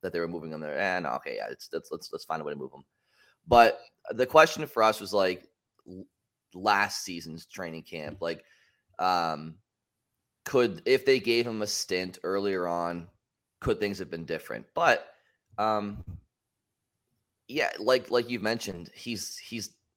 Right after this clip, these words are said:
not a great player at the N H L level. He doesn't have one elite trait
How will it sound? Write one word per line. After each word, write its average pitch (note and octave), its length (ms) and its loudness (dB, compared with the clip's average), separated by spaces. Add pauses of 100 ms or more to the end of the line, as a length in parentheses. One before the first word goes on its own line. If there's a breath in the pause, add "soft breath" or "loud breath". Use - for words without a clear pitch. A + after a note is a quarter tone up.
(200)
not B2 280 4
a A#2 40 4
great G2 280 0
player E2+ 420 0
at F2+ 160 2
the F#2+ 140 -8
N G2 120 0
H F2+ 220 -8
L D#2+ 160 0
level. B1+ 480 -6
He - 200 -14
doesn't A#2 280 2
have G2+ 380 2
one G2 520 0
elite F#2 400 -6
trait F2 500 -6